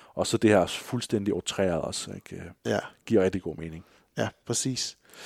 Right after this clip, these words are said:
Speaker 2: Ja, altså, man kan jo sige, de ville jo gerne lave en kung fu homage film også, men så er der så bare lige hemskoen af, at når de laver at skulle universer, så hvorfor så ikke bare lave andre ting i det også?
Speaker 1: Ja.
Speaker 2: Øhm,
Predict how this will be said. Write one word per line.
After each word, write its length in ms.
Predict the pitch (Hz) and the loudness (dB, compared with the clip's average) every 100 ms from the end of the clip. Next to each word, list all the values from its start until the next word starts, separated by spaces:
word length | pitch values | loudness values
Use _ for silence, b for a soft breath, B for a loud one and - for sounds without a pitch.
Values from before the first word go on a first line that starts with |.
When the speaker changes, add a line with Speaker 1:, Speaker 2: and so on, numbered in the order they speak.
| B B B | B B B
Speaker 2:
Ja, 200 | 113 135 - | 6 6 4
altså, 380 | - 117 117 107 - _ | 0 4 6 6 2 _
man 100 | 131 | 6
kan 60 | 147 | 8
jo 40 | |
sige, 200 | 143 170 | 8 8
de 120 | 160 | 8
ville 120 | 160 151 | 8 8
jo 60 | 147 | 8
gerne 120 | 180 | 8
lave 300 | 165 170 180 | 10 10 8
en 80 | 147 | 4
kung 220 | 139 131 | 4 2
fu 180 | - 170 | 2 2
homage 480 | 151 131 117 127 - | 4 8 8 8 6
film 200 | 160 127 | 6 6
også, 300 | 139 151 101 - _ - | 4 4 2 -4 _ -2
men 120 | 120 | 8
så 80 | 143 | 8
er 60 | |
der 80 | 135 | 10
så 100 | 131 | 8
bare 140 | 135 | 8
lige 100 | 135 131 | 8 8
hemskoen 380 | 143 143 120 | 4 2 0
af, 140 | 113 107 | 2 2
at 100 | 107 | 4
når 80 | 120 | 4
de 80 | |
laver 280 | 120 127 131 | 8 8 10
at 200 | 113 107 | 8 4
skulle 320 | - - 117 | -2 -4 -2
universer, 380 | 120 117 120 127 | 0 6 6 6
så 160 | 113 123 - _ _ _ _ _ _ | 4 2 0 _ _ _ _ _ _
hvorfor 200 | - 139 | 2 4
så 80 | 123 | 4
ikke 100 | 117 | 4
bare 180 | 117 113 | 4 4
lave 120 | 117 | 4
andre 200 | 104 110 104 B B - | 0 -4 -6 B B 0
ting 200 | 127 123 | 0 2
i 40 | |
det 120 | 117 | 0
også? 260 | 95 104 104 - B B | 0 -2 -4 -8 B B
Speaker 1:
Ja. 240 | 95 117 | 0 0
Speaker 2:
Øhm, 300 | 101 98 90 | 0 -6 -14